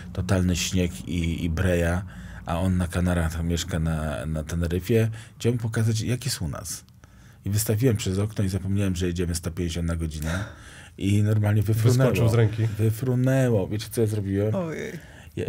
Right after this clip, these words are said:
Speaker 1: to było już po trzech godzinach jazdy do tego Rzeszowa. W ciepłym samochodzie, na zewnątrz raczej tragedia. Zacząłem wrzeszczeć na mojego operatora,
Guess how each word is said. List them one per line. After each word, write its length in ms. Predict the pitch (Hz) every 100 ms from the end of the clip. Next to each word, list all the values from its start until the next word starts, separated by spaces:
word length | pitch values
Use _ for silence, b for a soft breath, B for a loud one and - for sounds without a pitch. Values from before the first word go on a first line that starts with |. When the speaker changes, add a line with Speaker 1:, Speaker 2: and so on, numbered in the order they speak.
| -
Speaker 1:
to 60 |
było 180 | 104 113
już 120 | 98
po 140 | - 104
trzech 340 | - 131 131
godzinach 540 | 123 101 104 101 95 98
jazdy 340 | 87 82 90
do 80 | 80
tego 220 | 90 85
Rzeszowa. 640 | 82 82 82 76 76 85 - B B B B
W 80 |
ciepłym 320 | - 127 139 110
samochodzie, 520 | 110 92 98 120 127
na 100 | 113
zewnątrz 640 | 110 107 101 95 - -
raczej 300 | 95 87 92 85
tragedia. 800 | 92 87 80 64 73 82 104 131 B B B B B
Zacząłem 340 | 87 85 131 95
wrzeszczeć 480 | 87 127 - 101 92
na 80 | 90
mojego 340 | 101 110 107
operatora, 760 | 90 95 82 82 78 73 73